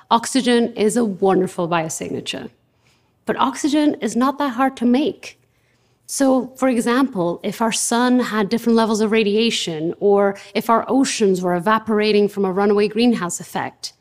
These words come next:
then large amounts of oxygen could accumulate in our atmosphere without biology, and then oxygen would be a false positive for life.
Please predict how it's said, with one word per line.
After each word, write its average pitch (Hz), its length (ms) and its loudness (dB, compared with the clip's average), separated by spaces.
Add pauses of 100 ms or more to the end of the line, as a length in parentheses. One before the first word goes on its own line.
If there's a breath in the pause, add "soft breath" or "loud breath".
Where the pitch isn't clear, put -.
(420)
then 220 180 6
large 262 320 2
amounts 233 340 2
of 202 120 -2
oxygen 208 520 0
could - 320 -2
accumulate 220 640 0
in 214 80 0
our 196 160 -4
atmosphere 180 720 -4
without 247 560 -4
biology, 302 680 0 (400 soft breath)
and 202 180 2
then 254 380 2 (260 loud breath)
oxygen 233 560 -2
would 208 160 -2
be 240 100 -2
a 240 60 0
false 190 380 -2
positive 175 440 -8
for - 140 -8
life. - 520 -6